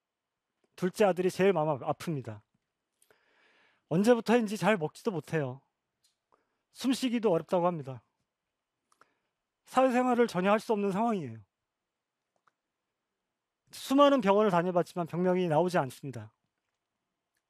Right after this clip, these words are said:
제 생각에 아마도 그동안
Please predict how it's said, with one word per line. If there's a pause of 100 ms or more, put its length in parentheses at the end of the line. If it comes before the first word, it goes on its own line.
(1200)
제
생각에 (1040)
아마도
그동안